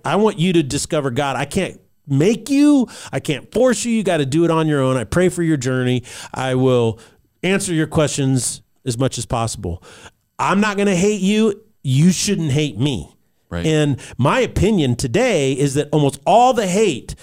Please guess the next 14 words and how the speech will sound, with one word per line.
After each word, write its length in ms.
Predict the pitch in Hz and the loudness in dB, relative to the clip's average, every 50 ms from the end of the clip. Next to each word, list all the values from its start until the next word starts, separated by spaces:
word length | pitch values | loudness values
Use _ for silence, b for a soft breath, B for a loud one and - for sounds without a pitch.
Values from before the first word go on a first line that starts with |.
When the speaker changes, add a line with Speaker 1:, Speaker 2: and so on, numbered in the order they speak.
| B B B B B | B B B B B
Speaker 1:
is 140 | 135 131 - | -4 -4 -4
coming 380 | - - - 175 170 165 156 151 | -4 -2 -2 0 2 2 0 0
from 640 | 151 - 156 143 139 139 135 131 131 131 131 131 120 B B B B B | 0 0 0 2 2 2 2 2 2 2 0 -2 -4 B B B B B
the, 420 | 127 120 135 127 123 120 120 117 B B B B B | -2 0 2 2 2 2 0 -2 B B B B B
"You 200 | - 135 170 214 | 0 2 2 4
better 260 | 196 262 233 196 160 - | 4 4 2 2 0 0
affirm 600 | 127 127 - - - 196 196 202 202 202 190 180 | -2 -4 -4 -2 0 2 4 4 4 4 4 4
what 180 | 175 170 127 | 4 4 4
we 260 | 139 165 185 185 180 | 4 2 2 2 2
wanna 400 | 165 139 123 131 156 175 160 139 | 0 0 0 0 0 0 0 -2
do 640 | 131 120 123 156 165 165 160 151 147 143 139 135 123 B B B | -2 -2 0 2 4 6 6 6 6 6 4 4 2 B B B
no 320 | B 127 139 170 196 196 185 | B 2 4 4 4 4 2
matter 320 | 160 165 160 156 147 139 | 2 0 0 0 0 2
what." 460 | 135 135 143 143 120 95 - - - | 2 2 2 2 0 -4 -8 -14 -20